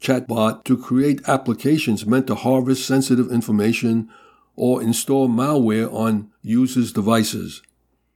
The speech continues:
And finally, there's private data disclosure.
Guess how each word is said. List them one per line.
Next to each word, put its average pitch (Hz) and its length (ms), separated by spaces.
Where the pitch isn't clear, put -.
And 127 180
finally, 135 640
there's 104 220
private 120 480
data 117 260
disclosure. 101 720